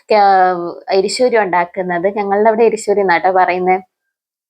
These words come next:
ആ, ഇവിടെ എനിക്ക് എട്ട് സാധനങ്ങളൊന്നും കിട്ടിയില്ല. നമുക്ക് ഉള്ള രീതിയിൽ വെച്ച്, നമുക്ക്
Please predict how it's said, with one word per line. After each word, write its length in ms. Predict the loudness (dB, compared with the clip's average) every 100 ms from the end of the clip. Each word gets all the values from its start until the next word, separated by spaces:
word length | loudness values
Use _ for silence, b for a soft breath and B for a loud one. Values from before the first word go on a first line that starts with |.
| _ _ _ B B B 0
ആ, 380 | 2 4 4 2
ഇവിടെ 420 | 0 0 2 2 0 -2
എനിക്ക് 260 | -4 -2 0
എട്ട് 280 | 0 0
സാധനങ്ങളൊന്നും 840 | -2 2 2 2 0 0 0 -2 -6
കിട്ടിയില്ല. 360 | -6 -4 -2
നമുക്ക് 260 | -2 -4 0
ഉള്ള 340 | 2 4 2
രീതിയിൽ 400 | 2 -2 -2 0
വെച്ച്, 340 | 0 0 -4 -6
നമുക്ക് 280 | -6 -6